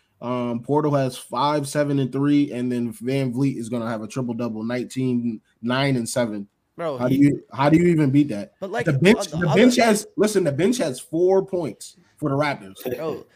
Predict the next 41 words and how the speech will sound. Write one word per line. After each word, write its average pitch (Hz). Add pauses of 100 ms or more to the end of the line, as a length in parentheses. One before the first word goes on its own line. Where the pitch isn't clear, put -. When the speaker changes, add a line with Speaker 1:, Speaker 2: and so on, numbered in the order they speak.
(160)
Speaker 2:
like, 143
you 165
also 175
Speaker 1:
Four 156
Speaker 2:
have 147
to 170
Speaker 1:
points. -
Speaker 2:
think, 190
like, 139
this 170
is 180
a, 151
this 160
is 143
a 139
veteran 127
roster, 143 (300)
right? 127
This, 147
Speaker 1:
Yeah. 139
Speaker 2:
this 131
is 156
a 160
team 180
that's 147
been 139
there 170
and 135
done 139
it - (320)
against 123
the 147
Warriors, 196
right? 123
They've 131
been 147
there 123
and 113
done 147
that. 50 (440)
Speaker 1:
Yeah. 101